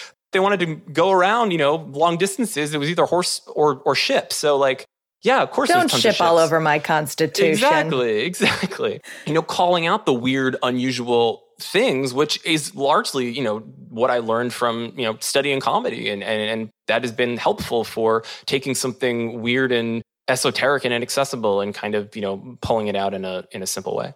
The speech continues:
Speaker 2: And I love that, because your book makes the Constitution feel like it belongs to me and to all of us, which it does.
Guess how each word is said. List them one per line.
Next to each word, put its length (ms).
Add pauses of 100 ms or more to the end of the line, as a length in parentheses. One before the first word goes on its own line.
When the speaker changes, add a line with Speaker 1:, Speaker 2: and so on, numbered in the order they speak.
(380)
Speaker 2:
And 140
I 80
love 240
that, 200
because 440 (440)
your 240
book 380
makes 320
the 100
Constitution 1000
feel 640
like 260
it 120
belongs 520
to 260
me 600 (180)
and 140
to 220
all 260
of 100
us, 280
which 240
it 200
does. 600